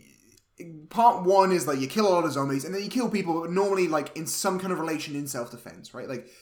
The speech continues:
the, the, the idea is that Joel previously, at some point, had just been, um, had been the guys you were killing,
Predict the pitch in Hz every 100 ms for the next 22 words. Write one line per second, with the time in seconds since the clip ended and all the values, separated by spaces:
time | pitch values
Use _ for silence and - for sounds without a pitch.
0 | _ - 170 156 165 160 160 170 180 214
1 | 208 185 170 147 156 135 202 190 180 151
2 | - 240 196 175 - 98 135 113 - 208
3 | 143 131 - 151 151 151 - - 131 -
4 | 147 131 120 - 185 202 208 180 180 180
5 | 175 151 160 143 151 117 - -